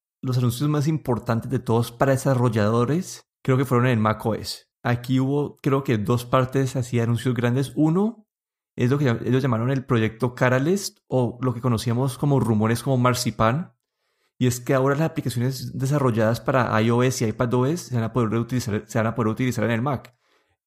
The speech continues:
Apple ha, ha arrancado y ha convertido la aplicación de Apple T V, ap-, la aplicación de Apple Podcast y Apple Music las ha pasado al mac O S. Ya el iTunes no existe,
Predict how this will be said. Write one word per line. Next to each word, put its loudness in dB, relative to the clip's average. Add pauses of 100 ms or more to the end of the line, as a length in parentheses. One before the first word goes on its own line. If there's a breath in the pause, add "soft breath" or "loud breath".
(120)
Apple 2
ha, 4
ha -
arrancado 2
y 4
ha 0
convertido 2 (380 loud breath)
la 0
aplicación 0
de 2
Apple 2
T 2
V, 2
ap-, -4
la 2
aplicación -4
de 2
Apple 0
Podcast 0
y 2
Apple 2
Music 0
las -4
ha -2
pasado 0
al -2
mac -2
O 2
S. -2 (600)
Ya 2
el 4
iTunes 0
no 2
existe, -2